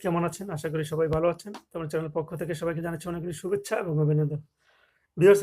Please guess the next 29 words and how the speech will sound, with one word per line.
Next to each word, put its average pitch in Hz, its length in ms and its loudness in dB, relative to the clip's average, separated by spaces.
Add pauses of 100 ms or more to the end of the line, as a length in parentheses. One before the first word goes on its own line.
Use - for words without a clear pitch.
আজকে 185 160 -2 (100)
আমি 185 180 2
আপনাদের 175 300 0
সামনে 160 220 0
তুলে 190 200 0
ধরবো 196 180 0 (100)
যে 156 80 2 (120)
একটি 156 180 -2 (600)
রেগুলেটর 175 500 6 (200)
বা 156 80 4 (120)
ফ্যান 175 180 2 (120)
ডিমার, 156 260 4 (500)
যেটাকে 156 420 2
আমরা 160 120 2 (100)
ফ্যান 165 200 0 (100)
ডিমার 185 300 4
অথবা 175 180 0 (120)
রেগুলেটর 180 400 0
বলে 160 200 4
থাকি, 147 180 -6 (580)
সেটাকে 160 420 0
কিভাবে 208 300 4 (500)
একটি 160 240 -4
সুইচ 185 240 -2
বোর্ডের 185 240 0
মধ্যে 180 240 0
সংযোগ 160 340 0
করতে 151 240 -4
হয়। 135 140 -8